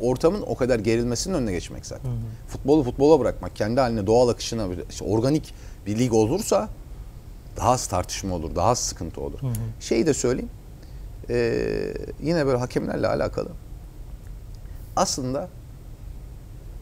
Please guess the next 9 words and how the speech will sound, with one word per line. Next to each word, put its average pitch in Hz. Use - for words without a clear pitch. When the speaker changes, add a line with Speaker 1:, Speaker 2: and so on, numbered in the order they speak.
Speaker 1:
bunları 175
konuşmaktan 151
dolayı 131
bile 123
ben 131
kendimi 147
hakikaten 131
kötü 82
hissediyorum. 67